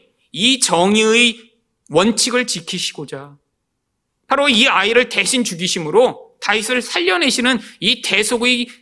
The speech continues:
그 놀라운 은혜를 이 과정을 통해 우리에게 가르치시고자 하신 것이죠. 그때 다윗이 십육 절과 같이 반응합니다. 다윗이 그 아이를 위하여 하나님께 간구하되 다윗이 금식하고 안에 들어가서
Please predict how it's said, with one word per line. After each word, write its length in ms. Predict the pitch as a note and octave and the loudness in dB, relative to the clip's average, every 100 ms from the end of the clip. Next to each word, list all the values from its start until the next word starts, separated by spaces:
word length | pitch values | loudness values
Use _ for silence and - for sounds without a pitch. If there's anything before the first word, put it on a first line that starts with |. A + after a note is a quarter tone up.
| _ - | _ -4
그 440 | - C4+ C4 D#3 | 2 4 2 0
놀라운 520 | D#3 F#3+ F#3 G#3 G#3+ C#3 | 0 2 2 2 -2 -4
은혜를 480 | C#3 C#3+ A3+ F#3+ - _ - | -2 2 2 0 -6 _ -14
이 60 | - | -10
과정을 400 | - A3 A#3+ A#3 | -6 0 0 0
통해 200 | A#3+ A#3+ | 0 0
우리에게 340 | F3+ F3 G3+ | 0 -2 -4
가르치시고자 960 | - D#3+ E3 F3+ D#3+ C3+ C3+ C3+ C#3+ _ _ _ _ - | -6 -8 -8 -12 -12 -10 -8 -8 -10 _ _ _ _ -18
하신 260 | F3+ G3 | -14 -12
것이죠. 320 | D#3+ - - _ _ _ _ _ _ _ _ _ _ - | -12 -14 -20 _ _ _ _ _ _ _ _ _ _ -10
그때 400 | - A3 G#3+ D#3+ | 0 2 2 0
다윗이 380 | - F3 E3+ F3 | -2 -2 -2 -4
십육 340 | B3 A#3 A#3 | 0 -2 0
절과 240 | G#3 D#3+ C#3+ | 0 2 0
같이 380 | - C#3 C3 | 0 -8 -10
반응합니다. 640 | - C#3 C3+ C3 C3 B2 C3+ _ _ _ _ _ | -6 -8 -6 -10 -12 -18 -20 _ _ _ _ _
다윗이 380 | D#3+ F3+ A3+ A3 | -2 0 -2 0
그 100 | G3+ | 0
아이를 320 | E3 E3+ E3 | 2 0 0
위하여 220 | D#3 D#3 | 2 0
하나님께 420 | - G#3+ G3+ F#3+ | 0 -2 -2 -4
간구하되 800 | E3 C3+ C3+ C3 C3+ C3 C3+ C3+ _ _ - | -4 -4 -4 -4 -4 -6 -8 -10 _ _ -8
다윗이 540 | C3+ C3 - B2+ B2+ | -4 -4 -4 -6 -4
금식하고 720 | - D#3+ E3 G#3 G3 E3+ F3 | -4 -2 -4 -4 -4 0 0
안에 260 | D3+ C#3+ C#3 | 0 -2 -6
들어가서 640 | C#3 B2+ C3 C3+ C3 | -6 -4 -4 -4 -6